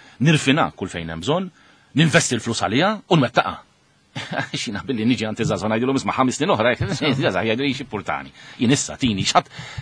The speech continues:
be-, għantik eżempju ieħor. Ftit tal-ħin ilu kont qed ngħidlek, a-, aħna ħadna deċiżjoni li mmorru għall-euro fl-eqreb żmien possibbli, l-ewwel opportunità. Dik kienet tfisser illi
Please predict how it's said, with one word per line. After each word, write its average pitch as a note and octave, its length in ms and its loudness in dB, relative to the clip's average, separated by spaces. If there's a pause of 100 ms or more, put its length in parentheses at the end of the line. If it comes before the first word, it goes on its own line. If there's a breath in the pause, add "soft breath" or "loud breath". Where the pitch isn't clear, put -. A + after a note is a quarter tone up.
be-, - 140 -6 (380)
għantik - 260 -10
eżempju D#2 380 -8
ieħor. - 220 -20 (560 soft breath)
Ftit - 220 -6
tal-ħin A#2+ 260 -2
ilu G#2+ 160 -2
kont B2 200 -4
qed C#3 120 -4
ngħidlek, D3+ 400 -2
a-, C3+ 160 0 (140)
aħna F#2 300 0
ħadna F2 340 -2
deċiżjoni C#3 520 -4
li G#2 80 -2
mmorru G#2 360 -2
għall-euro B2 520 -2 (300 soft breath)
fl-eqreb F#2 440 -4 (220)
żmien B2 420 2
possibbli, - 500 -12 (160)
l-ewwel B2 340 0
opportunità. F#2+ 540 -6 (880 loud breath)
Dik - 180 -4
kienet G2+ 220 -4
tfisser D3+ 480 -6
illi F#2+ 580 -6